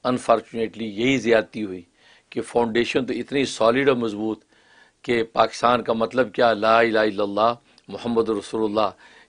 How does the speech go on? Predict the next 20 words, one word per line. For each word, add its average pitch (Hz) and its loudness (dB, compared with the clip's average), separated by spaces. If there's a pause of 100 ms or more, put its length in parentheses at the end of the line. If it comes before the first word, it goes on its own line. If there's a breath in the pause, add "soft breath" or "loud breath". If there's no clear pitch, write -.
के 107 0
मोहम्मद, 107 -4
कायदे 113 2
आज़म 113 6
मोहम्मद 110 -2
अली 107 0
जिन्ना 113 2
जैसा 107 0 (540 soft breath)
मुखलिस 110 -2
लीडर 107 -2
मिला। 101 0 (640 soft breath)
फिर 120 -2
इधर 123 4
जो 110 0
है 113 0
शेखुल 113 -2
इस्लाम 113 -4
मौलाना 110 0
शब्बीर 110 -4
अहमद 104 0